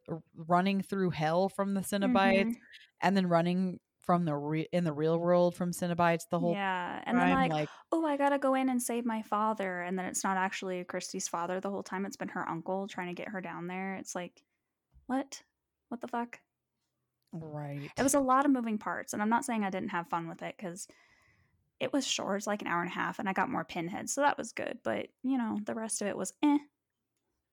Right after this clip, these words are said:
Speaker 1: Yeah, and, like, <sighs> it was okay. I don't really have that much to say about it, to be honest.
Speaker 2: Yeah, there isn't much to say.
Speaker 1: It's, I'm sure that people, other people will have a lot to say about it, because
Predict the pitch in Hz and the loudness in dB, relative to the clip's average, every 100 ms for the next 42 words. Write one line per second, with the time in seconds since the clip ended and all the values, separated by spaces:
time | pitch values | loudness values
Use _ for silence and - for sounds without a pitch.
0 | _ - 180 160 147 147 147 - 202 202 | _ -4 -2 0 0 0 -4 -4 2 2
1 | 202 196 185 - - - - - - - | 4 4 2 -2 -14 -14 -14 -14 -18 -20
2 | _ _ _ _ _ _ _ _ - 254 | _ _ _ _ _ _ _ _ 2 6
3 | 240 220 196 185 175 175 175 - - 208 | 8 6 2 2 2 2 0 -6 2 4
4 | 254 202 185 196 196 196 190 - 180 170 | 6 4 2 2 4 2 2 0 -2 -4
5 | - 156 156 147 156 156 160 - 170 165 | -6 -6 -4 -2 0 2 2 0 -6 -2
6 | 160 165 165 170 175 180 202 196 208 202 | -2 0 0 0 0 -2 -2 -2 -2 -4
7 | 170 - - 190 196 - 202 202 - _ | -6 -8 -8 -8 -6 -8 -10 -10 -14 _
8 | _ _ _ _ _ _ _ - 180 175 | _ _ _ _ _ _ _ -2 2 2
9 | 175 - - - 208 240 - 285 330 262 | 2 -4 -4 2 6 8 8 8 8 8
10 | 214 165 - - 226 214 196 - 185 190 | 4 4 -6 -2 0 2 2 6 6 6
11 | 175 175 160 156 156 160 160 156 147 - | 2 -2 -2 0 0 0 0 0 -2 -2
12 | 151 156 143 156 151 151 220 240 | -2 -2 0 0 0 2 2 2